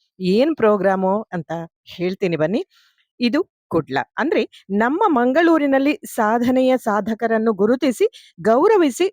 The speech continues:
ಸನ್ಮಾನಿಸುವ ಈ ಒಂದು ಅತ್ಯುತ್ತಮವಾದ ಕೆಲಸಕ್ಕೆ ಕಾರಣಕರ್ತರಾದವರು ನಮ್ಮ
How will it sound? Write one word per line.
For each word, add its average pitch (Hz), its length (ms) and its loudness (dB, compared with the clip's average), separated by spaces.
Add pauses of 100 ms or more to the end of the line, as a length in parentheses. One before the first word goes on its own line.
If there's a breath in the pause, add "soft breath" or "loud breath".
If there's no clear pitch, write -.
ಸನ್ಮಾನಿಸುವ 214 1040 0
ಈ 254 180 2
ಒಂದು 269 280 2
ಅತ್ಯುತ್ತಮವಾದ 262 960 -2
ಕೆಲಸಕ್ಕೆ 190 560 -4
ಕಾರಣಕರ್ತರಾದವರು 170 1200 -4 (360 soft breath)
ನಮ್ಮ 160 240 -6